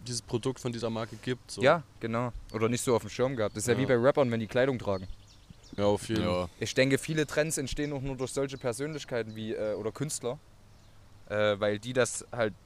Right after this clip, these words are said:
Speaker 2: promoten oder pushen und dann
Speaker 1: Safe.
Speaker 2: machen, da, macht der Rest das
Speaker 3: Dann
Speaker 2: halt
Speaker 3: machen die
Speaker 2: mit
Speaker 3: noch
Speaker 2: oder
Speaker 3: eine
Speaker 2: nach.
Speaker 3: Kollabo mit den Marken und dann, weil der Name von dem Rapper dann draufsteht, ist der Schuh halt das Zehnfache wert.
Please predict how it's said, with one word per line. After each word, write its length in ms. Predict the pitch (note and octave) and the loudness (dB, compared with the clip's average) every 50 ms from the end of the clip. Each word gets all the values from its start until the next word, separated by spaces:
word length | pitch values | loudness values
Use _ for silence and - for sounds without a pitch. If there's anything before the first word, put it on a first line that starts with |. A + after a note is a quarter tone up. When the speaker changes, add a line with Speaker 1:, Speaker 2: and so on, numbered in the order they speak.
| - - - - - - - | -20 -20 -20 -20 -20 -8 0
Speaker 2:
promoten 440 | - A#2 A#2 A#2 B2+ C#3 E3+ D#3+ D3 | 2 2 4 6 6 6 6 4 2
oder 160 | B2+ A#2+ A#2+ | 2 2 2
pushen 560 | G#2 - - D#3+ F3 - E3+ E3 F#3+ G#3+ F#3+ - - - | 0 2 0 0 0 0 0 -2 -2 -2 -4 -8 -8 -6
und 260 | - A#2 A2+ A2 G2 | -2 -2 0 2 2
dann 380 | A2 G#2+ G#2+ F#2+ F#2 F#2 F#2 | 2 2 2 2 0 -2 -4
Speaker 1:
Safe. 140 | F2+ - - | -6 -8 -12
Speaker 2:
machen, 460 | F#2 F#2 G2 G#2+ A#2 A#2+ B2 C3 B2 | -10 -8 -4 0 0 0 0 -2 -2
da, 160 | - A#2 F2+ D2+ | 0 0 0 2
macht 240 | A2+ A#2+ B2+ F3 | 0 0 0 2
der 100 | E3 A#2+ | 0 2
Rest 220 | A2 B2+ C3 - - | 2 2 0 0 0
das 120 | C#3 B2+ | 0 2
Speaker 3:
Dann 80 | F2+ G2+ | 4 4
Speaker 2:
halt 100 | G#2+ A2 | 4 4
Speaker 3:
machen 80 | B2 | 4
die 60 | A#2+ A2 | 4 4
Speaker 2:
mit 60 | G2+ | 4
Speaker 3:
noch 80 | A2 A2+ | 4 2
Speaker 2:
oder 100 | A2 A2 | 2 2
Speaker 3:
eine 60 | G#2+ A2 | 2 4
Speaker 2:
nach. 60 | A#2+ | 4
Speaker 3:
Kollabo 420 | B2+ F#2+ F#2+ C3+ E3+ E3+ E3 E3 | 4 6 6 6 6 6 4 2
mit 220 | D#3+ D#3 D#3 - - | 2 2 0 -2 -2
den 140 | C#3 C3+ C#3 | -2 -2 -2
Marken 440 | C#3+ C#3 D3 D#3 D3+ D#3 D#3+ D#3+ D#3 - - - - - - - - - - - - - - - - - | 0 0 -2 -2 0 -2 -2 -2 -4 -8 -14 -10 -8 -6 -6 -6 -8 -12 -14 -16 -14 -14 -14 -10 -8 -6
und 180 | G2+ G2+ F#2+ | -4 -4 -2
dann, 320 | G#2+ G#2 G#2 G#2 G#2 G2+ - - - - - | -4 -4 -2 -4 -4 -6 -6 -6 -6 -6 -6
weil 140 | - G#2+ G#2+ | -4 -4 -2
der 100 | G#2 G#2 | -2 -2
Name 280 | G#2 A2 A2+ - B2+ A#2+ | 0 0 0 0 0 0
von 180 | F3 F3+ A2+ | 0 0 0
dem 120 | A2 A2 G#2 | -2 -2 -4
Rapper 200 | G#2+ A#2+ B2+ C3 | -4 -4 -4 -4
dann 160 | A#2+ A#2+ A#2 | -6 -6 -8
draufsteht, 520 | A2+ - B2 B2 A#2+ - - B2 A#2+ A#2+ A#2 - - - - - - - - - - - - - - | -10 -10 -12 -12 -12 -12 -10 -8 -8 -8 -10 -12 -18 -20 -20 -20 -20 -20 -20 -20 -20 -20 -20 -20 -20
ist 120 | - - | -18 -14
der 80 | G#2+ G2 | -14 -14
Schuh 220 | - - A2 A2 | -12 -10 -10 -10
halt 140 | G#2+ G#2 G2 | -10 -10 -12
das 220 | G#2 - - - | -12 -12 -12 -10
Zehnfache 420 | - - A2+ A2+ G#2+ A2 F#2+ G2 F2+ | -6 -6 -6 -4 -4 -6 -6 -4 -4
wert. 220 | F2+ F2+ F2+ - | -4 -6 -6 -8